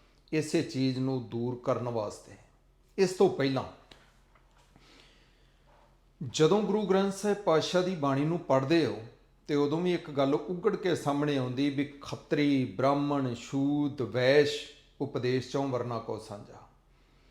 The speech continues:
ਇਹ ਗੱਲ ਵੱਖਰੀ ਹੈ ਵੀ ਕਿਧਰੇ ਕਿਧਰੇ ਟਾਵੇਂ ਟੱਲੇ ਥਾਵਾਂ ਤੇ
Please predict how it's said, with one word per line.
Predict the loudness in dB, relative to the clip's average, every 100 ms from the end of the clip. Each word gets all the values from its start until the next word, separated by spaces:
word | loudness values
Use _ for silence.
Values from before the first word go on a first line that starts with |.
| _ _ _ -4
ਇਹ | 0
ਗੱਲ | 2 2
ਵੱਖਰੀ | 2 0 2 2 2 -2
ਹੈ | -6 -20 _ _ _ _ _ _ _ _
ਵੀ | -2 0 0 -6 -4
ਕਿਧਰੇ | 0 4 6 4
ਕਿਧਰੇ | 0 0 4 4 4 2 -2 -10 -20 _ 0
ਟਾਵੇਂ | 2 2 -2
ਟੱਲੇ | 0 2 2 0
ਥਾਵਾਂ | -2 -4 -2 -4
ਤੇ | -2